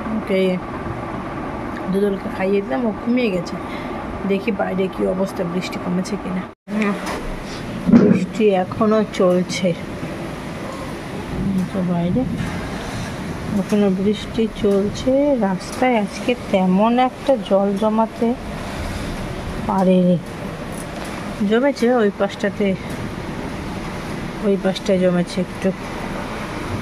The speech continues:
ভালোই জমেছে ওই পাশে। দেখা যাক, বৃষ্টি যদি এরকম continue থাকে, তাহলে আর গোগলকে আজকে, তাহলে আর গোগলকে আজকে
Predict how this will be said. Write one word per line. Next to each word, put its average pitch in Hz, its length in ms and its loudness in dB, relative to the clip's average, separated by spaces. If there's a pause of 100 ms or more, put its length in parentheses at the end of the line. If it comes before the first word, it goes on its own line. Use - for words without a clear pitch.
(220)
ভালোই 202 260 6
জমেছে 196 340 6
ওই 196 120 6
পাশে। 190 320 6 (680)
দেখা 226 220 6
যাক, 254 180 6 (120)
বৃষ্টি 214 360 4
যদি 233 140 6
এরকম 226 240 6
continue 208 600 4
থাকে, 214 280 0
তাহলে 190 260 6
আর 185 60 6
গোগলকে 180 420 4
আজকে, 202 240 2 (2250)
তাহলে 233 180 6
আর 214 400 6
গোগলকে 196 440 2
আজকে 190 200 4